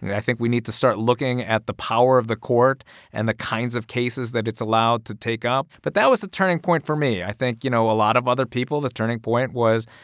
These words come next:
confirming Amy Coney Barrett in the run-up to the last presidential election, or here, after the Supreme Court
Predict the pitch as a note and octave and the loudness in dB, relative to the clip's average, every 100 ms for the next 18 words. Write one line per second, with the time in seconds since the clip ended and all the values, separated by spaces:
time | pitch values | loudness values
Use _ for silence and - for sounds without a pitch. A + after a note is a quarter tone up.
0 | - - A2 A2 A2 A#2 G2+ A#2 B2 A2+ | -12 -4 -2 0 0 0 0 0 0 0
1 | B2 B2+ G#2+ A2 B2 C#3+ - G#2+ G#2+ G2+ | 0 0 2 2 4 2 -2 -4 -2 0
2 | A2 A#2+ - - A2+ A2 G#2+ G#2 A2+ A#2 | 0 0 -4 -4 2 4 4 4 2 2
3 | - A#2 A2+ A2 A2+ D3 F3 - C#3+ C#3 | 0 0 0 -2 -2 0 0 0 -2 -2
4 | C3+ - D3+ B2+ A#2 B2+ - _ - A3 | -2 2 6 6 4 0 -8 _ -6 0
5 | C#3 B2 - B2 B2+ C#3+ B2+ - A#2 B2+ | 2 2 2 0 0 -2 -4 -6 -4 -4
6 | A2+ - D#3+ A#2+ | -4 0 2 2